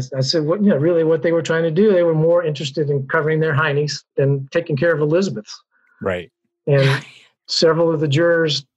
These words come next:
Speaker 1: nodded. And so, you know, I, I felt pretty <laughs> good at that point.
Speaker 2: Yeah, yeah. I, I, I, I wanna mention a couple of other things here that I,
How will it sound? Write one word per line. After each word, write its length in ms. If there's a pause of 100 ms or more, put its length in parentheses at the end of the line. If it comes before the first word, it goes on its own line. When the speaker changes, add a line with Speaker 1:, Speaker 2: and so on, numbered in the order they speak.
(100)
Speaker 1:
nodded. 440 (280)
And 340
so, 400
you 100
know, 300
I, 40
I 20
felt 240
pretty 160
<laughs> 80
good 80
at 100
that 180
point. 260 (840)
Speaker 2:
Yeah, 220 (160)
yeah. 240 (680)
I, 80
I, 180 (160)
I, 80 (240)
I 40
wanna 220
mention 320
a 60
couple 320
of 80
other 200
things 320
here 320
that 160
I, 160